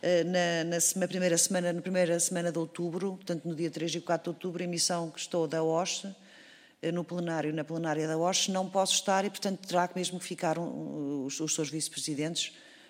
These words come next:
um bocadinho mais sobrecarregados, mas também não quero estar que esta minha indisponibilidade venha comprometer de alguma forma uma marcação mais célere das audições.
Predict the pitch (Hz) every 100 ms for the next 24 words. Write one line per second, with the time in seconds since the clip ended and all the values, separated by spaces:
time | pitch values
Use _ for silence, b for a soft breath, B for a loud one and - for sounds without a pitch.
0 | B 160 156 165 165 160 160 - 151 -
1 | 160 160 175 185 202 190 196 185 190 180
2 | 190 175 190 - - 185 185 220 190 196
3 | 185 175 170 156 151 170 165 - 180 165
4 | 170 170 185 110 - B B B 147 175
5 | 175 185 185 190 190 180 175 190 175 175
6 | 170 147 175 185 180 180 170 170 160 160
7 | 170 156 151 175 170 170 160 160 160 165
8 | 151 - 120 -